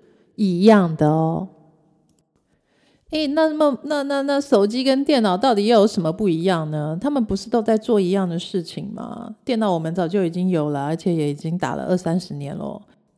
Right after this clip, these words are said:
也没有人打出什么问题来呀，对不对？好啦，那这其中最大的差别呢，就是因为呢，手机它是分分秒秒都在你的口袋里跟着你，你绝对不敢不带手机出门，对不对？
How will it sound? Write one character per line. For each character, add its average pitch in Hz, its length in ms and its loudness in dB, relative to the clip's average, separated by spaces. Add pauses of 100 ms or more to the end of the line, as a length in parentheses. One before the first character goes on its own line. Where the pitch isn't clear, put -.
(340)
也 240 160 0
没 214 140 0
有 240 120 4
人 185 280 0
打 151 180 -2
出 190 160 -6
什 190 140 -6
么 151 100 -6
问 165 240 -2
题 160 160 -8
来 92 280 -8
呀， 76 380 -14 (400)
对 - 80 -12
不 175 100 -16
对？ 87 460 -6 (420)
好 - 120 -12
啦， 101 180 -8
那 214 80 0
这 254 160 2
其 214 160 0
中 220 160 4
最 226 160 6
大 185 280 6
的 180 40 -2
差 170 200 2
别 160 180 -2
呢， 143 80 -4
就 175 100 0
是 214 140 0
因 208 100 0
为 208 140 4
呢， 165 260 -2
手 160 280 2
机 208 180 -2
它 202 160 2
是 185 220 0
分 214 280 2
分 196 200 2
秒 185 280 -2
秒 165 360 -6
都 208 100 4
在 214 160 6
你 156 100 -2
的 151 100 0
口 147 220 0
袋 165 220 -2
里 156 160 -8
跟 160 240 -4
着 160 120 -6
你， - 220 -10 (540)
你 175 100 -6
绝 185 220 -2
对 190 240 2
不 175 180 -4
敢 143 360 -6
不 - 100 -8
带 165 220 0
手 151 180 -2
机 151 180 -8
出 147 200 -6
门， - 280 -8
对 - 80 -10
不 170 80 -14
对？ - 240 -14